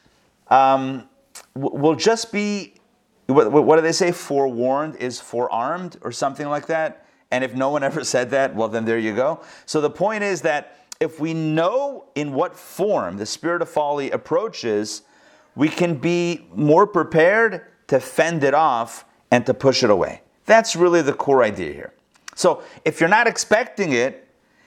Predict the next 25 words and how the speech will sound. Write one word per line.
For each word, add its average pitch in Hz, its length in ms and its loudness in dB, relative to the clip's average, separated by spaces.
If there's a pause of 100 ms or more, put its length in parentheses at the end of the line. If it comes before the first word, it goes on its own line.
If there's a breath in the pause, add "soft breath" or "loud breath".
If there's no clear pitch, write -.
(120 soft breath)
you 143 140 4
get 175 180 4
this 147 180 4
spirit 185 520 2
of 170 100 0
folly 160 320 0
sneak 226 400 -4
attack. 120 500 -4
Well, 123 240 0
it's 123 140 -10
much 143 220 -6
easier 135 260 -4
to 113 80 -4
fall 107 220 -2
prey 127 560 -4 (420 soft breath)
to 143 180 -2
the 131 140 0
old, 117 400 -2
to - 80 -4
the 127 140 2
old 113 260 2
spirit 98 300 -4
of 92 80 -4
folly. 180 320 -2 (580 soft breath)
But 226 340 -2